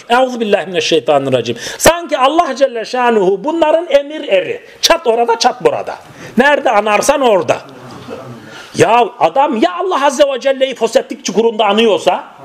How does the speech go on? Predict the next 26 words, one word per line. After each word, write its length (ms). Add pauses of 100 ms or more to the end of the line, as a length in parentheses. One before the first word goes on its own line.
(1500)
Öyle 200
değil 220
mi? 140 (560)
Kafir 440
bu. 320 (600)
Eğer 240
Allah 340
Azze 260
ve 60
Celle 420 (120)
oyuncak 480
gibi 160
onun 200
andığı 400
yerdeyse, 760 (1700)
haşa 380
ve 100
kella, 400 (1000)
bu 160
adam 240
Allah 260
Azze 200
ve 80
Celle'yi 260
orada 300
anar. 300